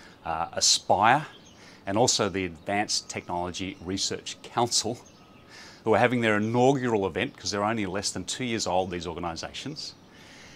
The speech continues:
and they're all on the same mission to continue that process of diversification. So they've got some of the best quantum <laughs> scientists,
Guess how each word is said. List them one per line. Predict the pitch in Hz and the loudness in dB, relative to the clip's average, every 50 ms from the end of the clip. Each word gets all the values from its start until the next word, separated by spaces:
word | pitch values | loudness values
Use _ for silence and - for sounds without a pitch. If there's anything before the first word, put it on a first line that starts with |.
| - - - - | -20 -20 -12 0
and | - 104 104 104 104 104 | 2 4 4 4 4 2
they're | - 113 117 113 | 2 0 0 0
all | - 120 117 123 131 135 - | 0 0 0 2 2 2 0
on | 110 98 98 | 0 -2 0
the | 101 | 0
same | - - - 98 98 104 101 101 | 2 2 2 2 0 0 0 -2
mission | 110 110 - - 85 73 - | -2 -2 -2 -4 -4 -6 -6
to | - - - | -8 -6 -4
continue | - 117 98 - - - 110 113 110 | -6 -8 -4 -4 -4 -4 -2 -4 -2
that | 95 98 - - | -2 -4 -6 -6
process | - - 98 92 - - - - | -6 -4 0 0 2 2 2 0
of | 98 80 | -2 -4
diversification. | 76 82 90 92 - - - - - 92 90 - - - | -6 -6 -2 -2 -2 -2 -4 -8 -8 -8 -8 -8 -12 -8
So | - - 101 | -6 -6 -4
they've | 98 107 110 | -4 0 2
got | 117 117 - | 2 2 2
some | - 127 123 | 0 -4 -2
of | 117 | -2
the | 117 98 - - - - - - - | -4 -6 -6 -16 -20 -20 -20 -6 -4
best | 147 147 - - - - | -2 -2 -2 -4 -8 -10
quantum | - - - 135 151 147 - 147 135 120 | -16 -2 0 0 0 0 -2 -6 -4 -4
<laughs> | - - | -4 -4
scientists, | 131 127 - - 147 - - 143 127 - - - - | -4 -2 -2 -2 -2 -2 -2 0 0 2 2 0 0